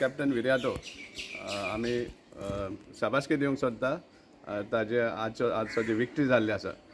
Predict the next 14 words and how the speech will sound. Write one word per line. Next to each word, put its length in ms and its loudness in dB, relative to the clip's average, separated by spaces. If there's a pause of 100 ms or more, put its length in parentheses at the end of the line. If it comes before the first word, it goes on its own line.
(100)
ता-, 120 2
ताका 400 -2
आमी, 240 0
अ, 140 -6 (400)
काळजांतल्यान 560 4
शाबासकी 340 2
दिवपाक 320 0
सोदता, 340 -2 (140)
सगल्या 320 2
entire 300 6
मडगांवच्या 480 2
लोकां, 540 -4
लोकां 240 0
वतीन 260 -4